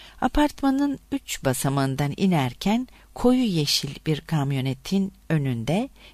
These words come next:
bir de ordu tipi jip gördüm. Kamyonet tepesine kadar araç gereç ve dekor doluydu. Arkada da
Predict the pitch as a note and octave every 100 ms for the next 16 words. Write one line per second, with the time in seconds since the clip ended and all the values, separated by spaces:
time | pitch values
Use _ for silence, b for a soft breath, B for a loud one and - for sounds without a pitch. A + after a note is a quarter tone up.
0 | B C4+ B3 A3 A3+ A#3 b b b G3
1 | G#3+ G3+ G3 A3 - - G3 G#3 - D#3+
2 | E3 - - G#2+ G2+ - - - B B
3 | B B B B A3+ A3+ A#3+ B3 C#4+ -
4 | - F#3 E3 E3 - E3 E3 - B2+ -
5 | D3+ G3+ - - F3 F3 E3 - - D3
6 | C#3+ G#3 - - F3+ F#3+ - - F3 E3
7 | - F3+ D3+ C3 A#2 A#2 - C#3 - b
8 | b - E3+ D#3+ D#3 A#2+ G#2+ - E3 C4+